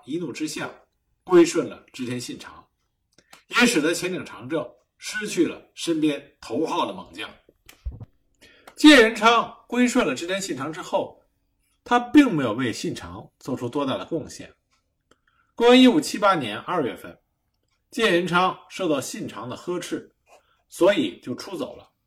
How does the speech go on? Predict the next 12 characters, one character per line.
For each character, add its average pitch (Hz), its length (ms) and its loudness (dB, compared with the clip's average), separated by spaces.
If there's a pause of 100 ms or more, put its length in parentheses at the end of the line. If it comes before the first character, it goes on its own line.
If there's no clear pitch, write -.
(800)
他 - 100 4
的 254 120 10
领 135 220 0
地 170 480 -6
转 113 300 -6
封 208 160 -4
给 147 160 -4
了 90 260 -14 (140)
金 180 160 -8
田 151 180 -4
信 151 200 -8
长。 - 260 -20